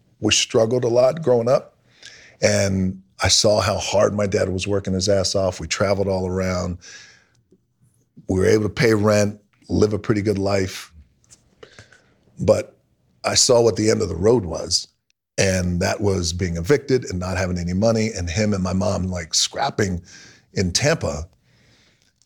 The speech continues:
He opened up a cleaning company, and they were just, like, cleaning houses, cleaning anything they could. And so for me, it was,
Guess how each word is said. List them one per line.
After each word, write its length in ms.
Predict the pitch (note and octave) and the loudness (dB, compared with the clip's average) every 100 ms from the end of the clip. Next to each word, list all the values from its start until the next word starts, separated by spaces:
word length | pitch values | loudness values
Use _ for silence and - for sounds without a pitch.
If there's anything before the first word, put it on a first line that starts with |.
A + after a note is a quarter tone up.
| _ _ _ | _ _ _
He 280 | - - B2 | -14 -2 0
opened 200 | G#2 G2 | 2 0
up 80 | F#2+ | -2
a 40 | |
cleaning 340 | F2 C#3+ C#3+ B2+ | -2 0 2 2
company, 540 | B2+ A#2 A#2 A2+ A2 | 2 0 2 0 0
and 160 | G2 F#2 | -2 -2
they 60 | F#2 | -2
were 140 | F2 | -4
just, 220 | F2 E2 | -4 -6
like, 180 | E2+ F2 | -6 -6
cleaning 380 | - A#2 A2+ G2 | 0 0 0 -2
houses, 520 | F2 B2+ B2+ G#2+ G2 | -2 0 0 0 -2
cleaning 320 | - C#3+ A#2 | 0 0 2
anything 360 | A#2 B2 B2 A2+ | 0 0 0 -2
they 120 | G2 | -4
could. 480 | F2+ - C#3 A#2+ F2+ - - - - - _ | -4 -2 0 -2 -6 -16 -20 -20 -20 -20 _
And 520 | G#2 G2+ F#2+ F#2+ F#2+ | 0 2 0 -4 -2
so 520 | - A2 G2+ F#2+ G2 - _ _ - | 0 2 2 2 -2 -8 _ _ -4
for 160 | - | -2
me, 600 | G2+ A#2+ A#2+ G2 F2+ F2 _ _ _ - | 2 2 2 0 -2 -6 _ _ _ -2
it 160 | G2+ | -2
was, 320 | F#2 F2 E2 | 0 -2 -4